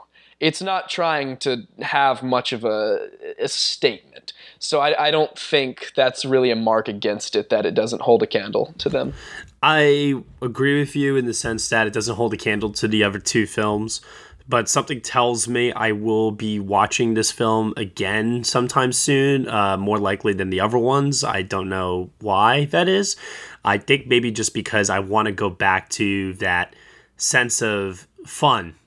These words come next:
Speaker 2: that I got from this. This, this very much felt like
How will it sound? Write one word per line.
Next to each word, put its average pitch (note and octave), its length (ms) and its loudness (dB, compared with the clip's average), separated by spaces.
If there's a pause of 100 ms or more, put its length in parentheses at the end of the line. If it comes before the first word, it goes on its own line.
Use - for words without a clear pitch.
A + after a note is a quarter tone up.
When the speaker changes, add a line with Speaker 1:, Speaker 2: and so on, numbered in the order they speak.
(160)
Speaker 2:
that A#2 120 -4
I G#2+ 60 -2
got A2 220 2
from G2+ 160 -10
this. F2 200 -8
This, F3 180 2
this E3+ 300 0
very D3+ 380 0
much D3+ 280 -2
felt C#3+ 320 0
like A2 340 -4